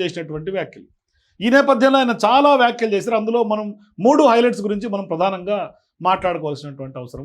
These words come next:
ఉంది. ప్రధానంగా కేసీఆర్ బీఆర్ఎస్ పార్టీ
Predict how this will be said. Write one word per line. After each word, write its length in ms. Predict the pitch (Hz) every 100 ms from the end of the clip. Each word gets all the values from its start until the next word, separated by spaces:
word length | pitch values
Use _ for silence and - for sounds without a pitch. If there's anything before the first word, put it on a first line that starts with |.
| 160
ఉంది. 140 | - _ _ _ _ -
ప్రధానంగా 500 | 196 294 285 247 277 294 - _ _ _ 202
కేసీఆర్ 520 | 254 269 277 240 156 - _ _ -
బీఆర్ఎస్ 400 | 208 277 277 - 240
పార్టీ 240 | 226 226